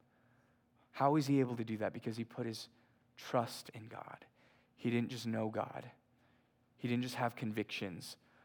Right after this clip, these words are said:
but he had those convictions because he trusted his God. The text speaks for itself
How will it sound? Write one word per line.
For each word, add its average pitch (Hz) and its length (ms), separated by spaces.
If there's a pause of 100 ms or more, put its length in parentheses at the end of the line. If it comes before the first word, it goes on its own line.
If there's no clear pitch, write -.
(720)
but 123 100
he 120 60
had 127 220
those 139 160
convictions 117 600
because 107 300
he 104 80
trusted - 520 (460)
his - 180
God. - 280 (3250)
The 127 60
text 147 300
speaks 139 300
for 131 140
itself - 680